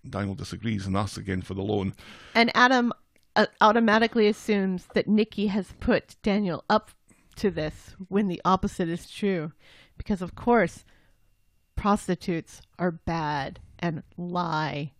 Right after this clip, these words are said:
Speaker 2: and try to steal your money. <sighs>
Speaker 1: Adam tells him to get to fuck.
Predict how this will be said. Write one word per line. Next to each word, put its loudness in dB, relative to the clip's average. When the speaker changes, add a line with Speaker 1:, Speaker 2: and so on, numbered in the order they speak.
Speaker 2:
and -8
try -8
to -12
steal -4
your -2
money. -10
<sighs> -20
Speaker 1:
Adam 4
tells -2
him -4
to -10
get -10
to -12
fuck. -12